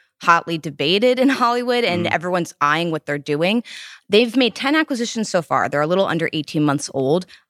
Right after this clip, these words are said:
Speaker 1: I'll tell you this from sources inside the company. They definitely wanna be a public company. They want to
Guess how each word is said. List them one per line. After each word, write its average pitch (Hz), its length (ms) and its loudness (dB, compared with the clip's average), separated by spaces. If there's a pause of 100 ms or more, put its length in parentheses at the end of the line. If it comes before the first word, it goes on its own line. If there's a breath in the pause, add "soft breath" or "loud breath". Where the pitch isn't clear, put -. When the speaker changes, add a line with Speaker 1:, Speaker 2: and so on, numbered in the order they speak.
(120)
Speaker 1:
I'll 156 100 4
tell 208 160 2
you 196 120 0
this 170 200 0
from 156 160 -4
sources 165 380 -4
inside 151 320 0
the 143 60 -4
company. 180 500 0 (260 soft breath)
They 196 100 6
definitely 311 400 0
wanna 202 240 0
be 165 80 -2
a 143 60 -2
public 147 420 -4
company. - 420 -8
They 175 120 4
want 214 300 2
to 247 80 -12